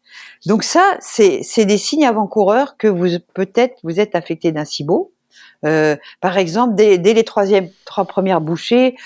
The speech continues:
oh, vous avez une pesanteur déjà sur l'estomac. C'est ce qui était mon cas, hein. Et je ne savais pas. Et, et justement, j'ai une, une,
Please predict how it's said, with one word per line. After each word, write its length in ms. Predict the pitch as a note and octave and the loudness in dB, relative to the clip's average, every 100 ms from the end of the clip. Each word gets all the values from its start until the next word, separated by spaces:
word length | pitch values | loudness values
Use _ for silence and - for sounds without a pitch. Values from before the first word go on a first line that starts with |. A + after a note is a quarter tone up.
| - - - | -20 -14 -4
oh, 80 | A#3 F#3+ E3+ - - - - | -2 -2 -6 -10 -20 -20 -6
vous 160 | E3 G#3+ | 0 2
avez 120 | G3+ | 2
une 100 | D#3+ | 2
pesanteur 480 | G3+ G3 G3 A#3 G3 | 2 2 2 0 2
déjà 240 | F#3 A3+ | 2 0
sur 160 | A3 F#3+ | 0 -2
l'estomac. 440 | F#3+ - G3+ C#3+ | -2 -2 -2 -2
C'est 180 | - D#3 | -4 -6
ce 140 | - - | -6 -6
qui 80 | |
était 160 | D#3 A#3 | 0 0
mon 160 | G3+ F#3 | 0 -4
cas, 240 | - - | -8 -10
hein. 120 | - G3 _ - | -14 -20 _ -10
Et 60 | D3 | -4
je 100 | F3+ | -2
ne 60 | |
savais 320 | E3 B3 G3+ F3+ | -2 -2 0 -2
pas. 240 | - - D#3+ | -6 -10 -4
Et, 240 | D#3+ - - - - | -4 -4 -20 -10 -2
et 80 | F3+ | 0
justement, 680 | A3+ - A3+ A3 C#4 D#4+ E3+ | 0 0 0 2 0 -2 -4
j'ai 260 | E3 F#3+ | 0 2
une, 120 | E3+ E3 | 2 0
une, 800 | D3+ C#3+ C#3+ C#3 C3 B2+ C3 | 0 0 -2 -4 -4 -6 -10